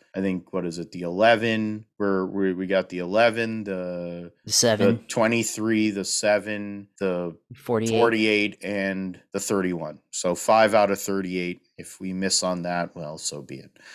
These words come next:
Speaker 1: Um, speaking of that, if we're gonna miss on this, is the Daytona five hundred. Um, practice says, uh, Ford, the, the duels had,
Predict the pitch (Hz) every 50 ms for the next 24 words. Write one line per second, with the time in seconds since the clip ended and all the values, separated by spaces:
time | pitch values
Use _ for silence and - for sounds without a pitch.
0 | - - - - _ - 98 95 92 92 95 90 82 - _ _ _ _ _ -
1 | - - - - 127 117 - 123 113 110 104 95 104 107 104 104 98 - 90 -
2 | - 104 95 98 101 95 90 92 95 98 101 98 - - 95 92 92 90 92 95
3 | 92 95 - - - - - - - _ - 101 98 90 95 98 90 95 95 92
4 | - - 110 104 98 98 95 - 101 95 92 90 87 87 107 104 107 104 101 98
5 | 98 92 90 90 82 - _ _ _ - 90 90 92 92 90 87 87 87 85 _
6 | _ _ - 120 123 123 120 - - 123 110 - - - - 117 110 110 110 107
7 | 107 107 101 98 - - - _ _ _ - 101 101 98 98 98 95 87 85 _
8 | _ _ - - - 117 110 107 110 117 113 110 110 - _ _ - 107 101 98
9 | 95 92 90 87 - _ _ - 104 95 85 82 110 113 113 113 110 110 113 110
10 | 98 - - - - _ _ _ _ - 101 101 104 101 101 98 95 95 98